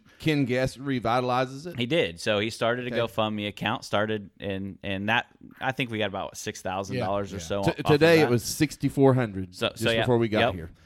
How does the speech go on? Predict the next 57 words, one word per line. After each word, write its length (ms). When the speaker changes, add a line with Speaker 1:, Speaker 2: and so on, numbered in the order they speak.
Speaker 2:
So, 600
uh, 80
as 240
of 120
a 80
week 280
ago, 340
it 60
was 120
right 200
around 220
the 40
six 300
thousand 380
dollar 280
mark. 400
We 140
had 160
a, 60
a 20
few 220
thousand 340
dollar. 240
Boone, 460
uh, 180
Vidrickson 520
also 300
did 240
some, 280
some 180
soliciting 540
and 80
got 180
some 400
pretty 140
good 160
donations. 640
But 100
we 140
were 120
still 600
well 240
short 360
of 200
where 180
we 120
needed 340
to 100
be 520
to 240
have 200
a 60
good 160
fireworks 440
show 140
this 240
year. 180